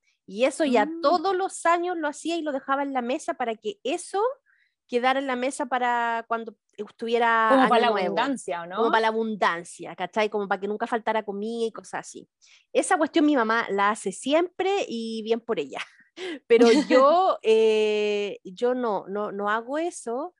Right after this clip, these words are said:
Speaker 1: Y en realidad, sinceramente, la única cábala que tengo
Speaker 2: Ajá.
Speaker 1: es como de darle el primer abrazo a, a un hombre.
Speaker 2: Ah, yo sí, eso cuando chica. Y,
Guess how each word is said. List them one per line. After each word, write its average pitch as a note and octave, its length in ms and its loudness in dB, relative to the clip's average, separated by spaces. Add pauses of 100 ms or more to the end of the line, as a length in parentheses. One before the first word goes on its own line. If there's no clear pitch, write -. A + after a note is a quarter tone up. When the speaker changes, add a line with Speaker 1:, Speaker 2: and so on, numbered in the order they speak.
(320)
Speaker 1:
Y G3+ 120 -2
en G#3 100 0
realidad, G3+ 440 0
sinceramente, D#4 1120 -4
la A3 200 2
única D4 460 -4
cábala D#4+ 380 -4
que C4 120 -16
tengo F4+ 460 -2 (800)
Speaker 2:
Ajá. A#3 260 -6
Speaker 1:
es E4 60 -4 (100)
como G#3+ 1300 -6 (400)
de G#3+ 340 4
darle C4+ 380 2
el C#4+ 80 -4
primer B3 280 -2
abrazo C#4 600 -4
a, A3 540 0
a G#3+ 100 2
un A3 220 0
hombre. E3 240 -6
Speaker 2:
Ah, C#4 420 4
yo C#4 80 4
sí, A#3 120 -2
eso A3+ 120 -2
cuando A3 220 2
chica. G#3+ 360 -6 (400)
Y, G#3 280 -2